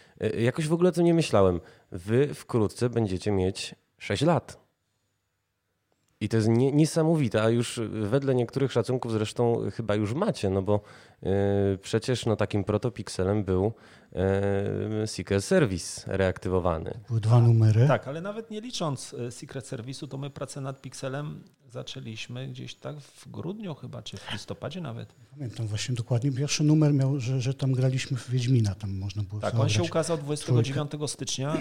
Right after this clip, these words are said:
Speaker 3: i na pewno go nie
Speaker 2: Aha.
Speaker 3: zaczęliśmy robić
Speaker 2: No właśnie, to było
Speaker 3: na
Speaker 2: w
Speaker 3: początku
Speaker 2: jesienią.
Speaker 3: stycznia. To było, moim zdaniem, to był listopad.
Speaker 2: No to będzie sześć lat.
Speaker 1: Przeczytam wam nagłówek, jaki prze-,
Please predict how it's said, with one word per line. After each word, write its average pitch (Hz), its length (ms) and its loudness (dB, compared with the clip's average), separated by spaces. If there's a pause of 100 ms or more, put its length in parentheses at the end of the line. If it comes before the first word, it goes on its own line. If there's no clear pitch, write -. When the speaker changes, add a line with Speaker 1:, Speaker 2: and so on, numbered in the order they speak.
(100)
Speaker 3:
i 139 80 -6
na 131 100 -4
pewno 151 280 -8
go 143 60 -6
nie 151 120 -4
Speaker 2:
Aha. 180 100 2
Speaker 3:
zaczęliśmy 143 440 -2
robić 139 440 -8 (100)
Speaker 2:
No 147 60 -2
właśnie, 123 300 0
to - 80 -4
było 131 160 0
Speaker 3:
na 131 80 0
Speaker 2:
w - 60 -6
Speaker 3:
początku 147 360 -2
Speaker 2:
jesienią. 120 160 6
Speaker 3:
stycznia. 113 280 -2
To 147 200 -2
było, 156 720 -4
moim 139 340 -4
zdaniem, 151 280 -6
to 147 100 -8
był 143 120 -10
listopad. 143 460 -8
Speaker 2:
No 185 80 -10
to 208 80 -12
będzie 220 160 -2
sześć - 240 -8
lat. - 240 -6 (580)
Speaker 1:
Przeczytam 139 320 -2
wam 123 160 4
nagłówek, 110 640 2
jaki 104 240 -2
prze-, - 140 -12